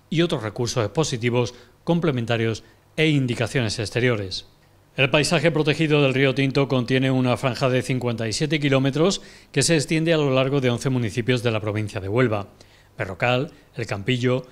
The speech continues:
La Palma del Condado, Minas de Río Tinto, Nerva, Niebla,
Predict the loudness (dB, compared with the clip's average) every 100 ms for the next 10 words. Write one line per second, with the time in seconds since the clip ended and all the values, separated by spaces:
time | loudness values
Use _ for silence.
0 | -20 -8 -2 0 0 -2 -4 -6 -2 0
1 | 0 -2 -6 -4 -2 -2 -2 -4 -6 -6
2 | -4 0 0 0 -8 -20 -8 -2 0 0
3 | 0 -2 -6 -8 -4 0 2 2 0